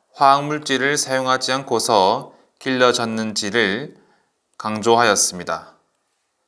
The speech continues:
저는 저의 조부모님의 클립 영상들도 포함시켰습니다.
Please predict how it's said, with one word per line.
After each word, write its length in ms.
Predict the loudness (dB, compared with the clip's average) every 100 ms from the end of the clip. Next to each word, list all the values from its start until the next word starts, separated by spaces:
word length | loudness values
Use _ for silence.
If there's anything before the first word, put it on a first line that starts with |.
| _ _ _ _ _ _ _ _ _
저는 640 | 0 2 2 -2 -4 -14 _ _ _ _ _ _ _ _ _
저의 640 | -2 2 4 4 2 -4 -6
조부모님의 1160 | -6 -4 -4 -6 -4 -6 -2 0 0 -2 -10 -16
클립 420 | -4 0 2 0
영상들도 1080 | -2 -2 -4 -4 -4 0 0 2 -2 -6 -18 _ _
포함시켰습니다. 1160 | 2 2 2 -4 -4 -4 -6 -8 -8 -8 -12